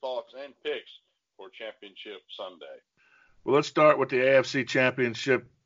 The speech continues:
Speaker 2: game, Tommy. The first game, two oh five P M Central kickoff time. Tennessee travels to Kansas City. What do you say about Tennessee other than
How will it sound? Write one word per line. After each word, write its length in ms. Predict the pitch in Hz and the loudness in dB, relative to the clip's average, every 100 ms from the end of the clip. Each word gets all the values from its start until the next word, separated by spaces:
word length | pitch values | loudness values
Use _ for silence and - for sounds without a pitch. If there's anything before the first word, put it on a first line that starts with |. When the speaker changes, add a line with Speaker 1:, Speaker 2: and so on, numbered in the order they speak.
| - | -8
Speaker 2:
game, 340 | 117 117 120 117 | -2 0 -2 0
Tommy. 340 | 120 120 123 | 2 2 2
The 80 | 117 | 0
first 380 | - 123 113 - | 2 2 2 0
game, 300 | 117 117 110 | 2 2 0
two 240 | 127 123 | 2 4
oh 100 | 117 | 2
five 460 | 113 110 113 110 - | 4 6 6 4 2
P 140 | 113 | 0
M 140 | 110 104 | 0 -2
Central 440 | - 110 - 92 | -4 -4 -4 -12
kickoff 580 | - 113 - 110 104 - | -6 -4 4 6 6 2
time. 440 | 110 113 113 110 _ - - - _ _ _ - | 0 2 0 -2 _ -20 -20 -20 _ _ _ 0
Tennessee 600 | 123 120 120 123 123 120 | 2 2 -2 0 2 2
travels 460 | 123 117 117 113 | 4 4 4 0
to 80 | 104 | -6
Kansas 460 | - 117 113 104 92 | -4 -2 -2 -4 -6
City. 460 | 120 123 113 104 - _ _ _ _ - - | 2 4 4 0 -6 _ _ _ _ -20 -12
What 220 | - 120 156 | 0 6 10
do 60 | |
you 200 | 165 143 - | 8 8 0
say 260 | - 151 | 2 4
about 360 | 151 147 143 - | 6 4 2 -2
Tennessee 880 | - 143 139 - 139 156 156 135 131 _ - | 0 0 0 -4 -2 0 0 -2 -6 _ 0
other 280 | 135 135 135 | 6 6 4
than 340 | 123 127 123 | -2 -4 -6